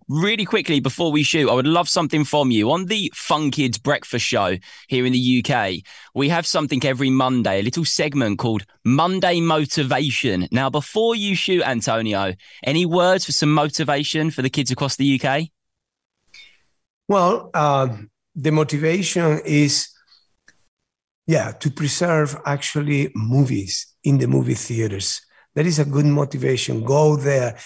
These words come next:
Speaker 2: go to the magical space called movie theater, in which you can watch something with other people that you don't know, in a dark space with a big screen, to enjoy,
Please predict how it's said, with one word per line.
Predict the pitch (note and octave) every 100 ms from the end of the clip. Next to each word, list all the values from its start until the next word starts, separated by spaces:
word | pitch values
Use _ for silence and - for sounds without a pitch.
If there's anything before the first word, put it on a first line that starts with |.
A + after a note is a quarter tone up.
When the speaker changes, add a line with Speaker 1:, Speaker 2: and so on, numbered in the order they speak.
| - C3+
Speaker 2:
go | C#3+
to | C#3+ D#3
the | C#3
magical | B2+ C3+ C#3+ C#3+ C3+ C3+ C3 -
space | B2+ - D3+ C3+ A#2+ - - _
called | C#3 C#3 C3+
movie | C#3 C3+ B2+
theater, | - C#3+ B2+
in | A#2+ A#2
which | A#2+ D3
you | C#3
can | D#3 C#3+
watch | C#3 D3 C#3+ - - - -
something | D3 D3 C#3 D3+ D3
with | B2 A#2 B2+
other | D3+ D#3+
people | E3 E3 D#3+
that | C#3 C3+
you | C3+ D3+
don't | C#3+ C#3
know, | C#3 C#3+ C#3+
in | G#2
a | A2
dark | A2 C#3+ D3+ D3
space | - - D3+ D3+ - - - -
with | C#3 A#2+
a |
big | G#2+ A2 A#2 D#3+ D3
screen, | - - C#3+ C#3 C3+ - -
to | A2+
enjoy, | G2+ G#2 G#2+ C3+ C3 B2+